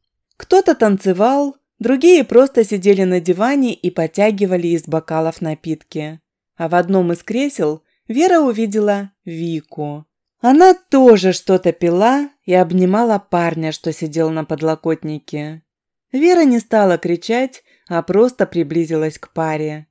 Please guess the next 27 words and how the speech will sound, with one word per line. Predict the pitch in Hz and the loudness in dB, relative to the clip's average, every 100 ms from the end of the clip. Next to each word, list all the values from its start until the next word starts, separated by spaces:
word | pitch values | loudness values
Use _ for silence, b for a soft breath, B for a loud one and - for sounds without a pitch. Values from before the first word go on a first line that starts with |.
| _ _ _ _ | _ _ _ _
Когда | - 233 302 359 | -6 0 2 4
Вика | 302 311 | 2 0
её | 220 190 180 | 2 2 0
заметила, | 170 170 226 311 262 240 214 214 _ _ - | 0 -2 -2 -4 -2 -2 -2 -4 _ _ -16
в | 156 | -12
глазах | 160 180 170 165 175 285 294 269 | -4 -2 -2 -4 -4 -4 -4 -6
её | 226 226 | -2 -2
промелькнула | 214 185 165 165 156 170 170 202 185 | -2 -4 -4 -6 -8 -6 -4 -2 -4
непонятная | 175 165 165 160 160 160 160 160 156 - | -6 -6 -8 -6 -8 -8 -8 -8 -8 -10
искра. | 165 160 - - 156 147 151 _ _ _ _ - | -14 -14 -16 -12 -10 -10 -14 _ _ _ _ -2
То | 370 | 2
ли | 339 240 | 2 0
стыд, | - - 254 269 _ _ _ _ _ | -4 -8 -6 -6 _ _ _ _ _
то | 339 | 0
ли | 330 214 | 2 2
злость. | 165 185 208 262 - _ - _ _ _ | 2 2 4 2 -2 _ -20 _ _ _
И | 202 202 | -6 -6
тут | _ 294 330 254 | _ 0 0 2
же | 190 185 | 2 2
девушка | 185 277 226 - 170 | 2 0 0 -2 -8
что-то | - - 226 190 | -4 0 2 2
быстро | 165 202 - 170 | 0 -2 -4 -6
сказала | - 170 175 165 | -4 -2 0 0
парню | 165 180 170 165 165 | -2 -4 -4 -6 -6
на | 190 277 | -4 -2
ухо, | 285 269 233 214 214 _ _ | -2 -4 -6 -6 -6 _ _
вскочила | - - 175 160 - 240 277 247 220 | -20 -10 -4 -4 -4 -6 -2 0 -2